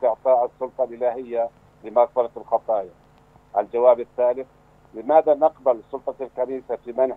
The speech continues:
جميع الأسرار ولا نحتج، فنذهب للكنيسة بالعماد والزواج والتسليم، ونرفض صلاحية الكنيسة لغفران الخطايا؟ الجواب الرابع،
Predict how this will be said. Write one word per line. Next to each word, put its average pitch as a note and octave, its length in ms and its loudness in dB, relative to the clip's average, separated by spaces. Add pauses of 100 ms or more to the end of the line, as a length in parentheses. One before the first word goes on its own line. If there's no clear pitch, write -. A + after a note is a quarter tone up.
جميع C#3+ 280 2
الأسرار C3+ 520 2 (380)
ولا D#3+ 240 6
نحتج، C3+ 420 -8 (540)
فنذهب C3+ 440 -2
للكنيسة A#2+ 720 -8 (280)
بالعماد A#2 640 0 (140)
والزواج A2+ 600 2 (100)
والتسليم، A2+ 640 -6 (420)
ونرفض D#3 580 6 (420)
صلاحية B2+ 540 -2
الكنيسة B2 720 -6 (360)
لغفران A2 540 -2
الخطايا؟ G2+ 540 -4 (580)
الجواب A#2+ 460 4
الرابع، A#2+ 420 4